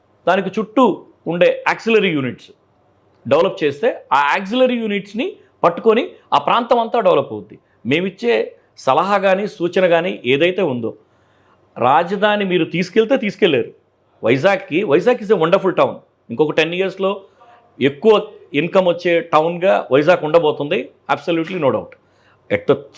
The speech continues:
same time తీసుకెళ్లే క్రమంలో మాకు కూడా ఈ ప్రాంతాన్ని, ఆ, అసెంబ్లీ అక్కడ కాదు,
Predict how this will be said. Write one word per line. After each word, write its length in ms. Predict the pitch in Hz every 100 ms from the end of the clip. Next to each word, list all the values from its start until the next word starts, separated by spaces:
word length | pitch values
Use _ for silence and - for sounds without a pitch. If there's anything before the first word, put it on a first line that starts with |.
| -
same 200 | 175 226 196
time 180 | 143 101 _ _ _ _ _ _ _ _ _ -
తీసుకెళ్లే 420 | 202 - 226 214
క్రమంలో 520 | 202 185 180 214 - - _ _
మాకు 320 | 113 175 -
కూడా 380 | - 220 233 - - _
ఈ 80 | 202
ప్రాంతాన్ని, 580 | 220 202 185 160 110 95 _ _ _ _ _ _ _
ఆ, 380 | - - - - - - -
అసెంబ్లీ 360 | 113 - 226 226
అక్కడ 220 | 175 208
కాదు, 320 | 208 175 113